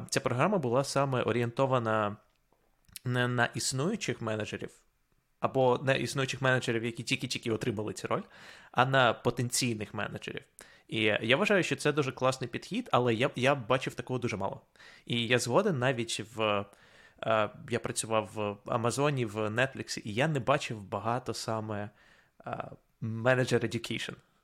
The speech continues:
Можливо, тому що в мене не було якогось, е, видимості в це, тому що в мене не було менеджерської ролі. Але я бачив дуже багато дискусій про те,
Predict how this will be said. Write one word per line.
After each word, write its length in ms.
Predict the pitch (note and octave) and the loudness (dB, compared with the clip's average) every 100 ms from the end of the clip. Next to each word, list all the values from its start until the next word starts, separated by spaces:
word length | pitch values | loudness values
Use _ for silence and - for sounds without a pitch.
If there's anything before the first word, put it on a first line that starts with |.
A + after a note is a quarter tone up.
| _ _ - | _ _ -4
Можливо, 480 | B2 A#2 C#3 D3+ C#3+ | 0 2 4 4 2
тому 300 | B2+ A#2 B2 | 0 -4 -4
що 160 | - | -4
в 40 | A2 | -4
мене 200 | A2+ A2 | -4 -4
не 100 | A2 | -6
було 280 | A2 A2 | -2 -2
якогось, 760 | G#2+ G#2+ A2+ G#2 G2+ - - - | -2 -2 -2 -2 -2 -2 -4 -4
е, 380 | G#2 G2+ G#2 - - - A2 G#2 | -2 -2 -2 -4 -8 -12 -14 -6
видимості 500 | A2 F3 D3+ A#2 - | -2 0 0 -4 -8
в 40 | A2+ | -8
це, 180 | - G2+ | -8 -6
тому 200 | A2 G#2+ | -8 -8
що 100 | G2+ | -10
в 40 | |
мене 180 | G2+ G#2+ | -8 -8
не 80 | G2+ | -6
було 200 | - - | -6 -6
менеджерської 480 | A2+ - G#2+ A2+ | -8 -10 -10 -6
ролі. 260 | A2 A2 - - - | -4 -4 -6 -14 -8
Але 140 | - A2+ | 0 4
я 60 | |
бачив 260 | C#3 E3 A#2 | 4 2 0
дуже 180 | A#2+ A2+ | -2 0
багато 340 | A#2+ A2 A#2 | 2 4 2
дискусій 460 | G#2+ A2+ B2 A#2 A2+ | -2 -4 -2 -2 -2
про 140 | - | -2
те, 180 | A2 A2 | 0 0